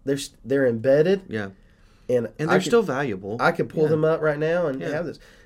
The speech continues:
Speaker 1: But I find it's more often, rather than a drumming up, a, a, you know, "Let me knock on your door," and, you know, "Have you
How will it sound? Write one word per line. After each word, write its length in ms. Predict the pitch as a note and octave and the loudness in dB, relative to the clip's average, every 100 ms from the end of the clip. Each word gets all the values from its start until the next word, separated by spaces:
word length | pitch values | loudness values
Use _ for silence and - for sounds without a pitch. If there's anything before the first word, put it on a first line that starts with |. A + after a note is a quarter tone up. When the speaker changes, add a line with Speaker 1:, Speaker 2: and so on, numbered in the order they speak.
| - | -10
Speaker 1:
But 400 | A#2 F#3+ D#3+ - | 4 8 8 4
I 120 | C#3 | -4
find 320 | C#3 D#3 D#3 C3+ | 0 2 2 0
it's 320 | - - - | -4 -10 -6
more 260 | C#3 C3 | 0 2
often, 580 | B2 D#3 D#3 A#2+ A#2 A#2 | 2 0 -2 -4 -4 -6
rather 320 | - B2+ B2+ A#2 | -2 0 0 -2
than 180 | A2+ G#2+ | -4 -4
a 60 | |
drumming 500 | F#2 A#2 B2+ B2+ A#2+ | -8 -2 -2 -2 -2
up, 180 | A2+ A2+ | -4 -6
a, 100 | G#2 G#2 - | -10 -10 -18
a, 180 | - - - - - A#2+ | -16 -14 -14 -20 -20 -14
you 100 | F#2+ | -14
know, 80 | G#2 | -10
"Let 100 | A#2+ | -8
me 100 | C3 | -6
knock 220 | B2 A#2 | -6 -8
on 60 | A#2 | -8
your 100 | A2 | -8
door," 300 | A2 G#2+ G2+ F#2+ - - - - - - - - - - | -8 -8 -10 -12 -14 -14 -18 -20 -20 -20 -20 -20 -20 -14
and, 320 | G#2 G#2 A2+ | -14 -12 -12
you 60 | G#2 | -12
know, 100 | G2+ A2 A2+ | -12 -18 -8
"Have 140 | A#2 C#3+ | -6 -4
you 260 | A3+ G#2 | -4 -4